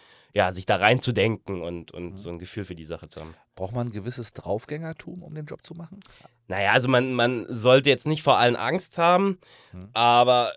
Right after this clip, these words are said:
Speaker 1: natürlich zu viel nur Draufgänger und, und ohne Kopf da, ohne nachzudenken irgendwie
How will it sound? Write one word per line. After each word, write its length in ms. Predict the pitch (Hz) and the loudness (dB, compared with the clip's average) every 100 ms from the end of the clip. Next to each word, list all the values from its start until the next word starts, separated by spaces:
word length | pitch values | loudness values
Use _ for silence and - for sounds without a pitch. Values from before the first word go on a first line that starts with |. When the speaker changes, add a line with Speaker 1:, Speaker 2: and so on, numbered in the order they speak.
| 87 | -4
Speaker 1:
natürlich 460 | 131 123 143 139 | -4 -2 -4 -6
zu 180 | - 151 | -4 -6
viel 480 | 151 143 143 104 65 | -4 -2 -2 -2 -6
nur 260 | - 135 147 | -4 0 0
Draufgänger 1080 | 120 113 135 180 - 165 165 175 165 160 143 | 0 4 6 6 4 2 4 6 6 6 4
und, 260 | 127 127 | 0 0
und 360 | 90 123 123 - | -4 -4 -4 -6
ohne 580 | 104 143 143 135 127 120 _ | -2 0 4 4 2 0 _
Kopf 300 | - 160 - | -4 -4 -2
da, 500 | 143 135 131 135 127 | 2 4 4 2 0
ohne 360 | 82 95 127 127 | -4 -6 -4 -2
nachzudenken 720 | 123 143 - 131 139 147 151 | 0 -2 -4 0 0 0 -2
irgendwie 460 | 123 147 131 139 | -2 -2 -2 -6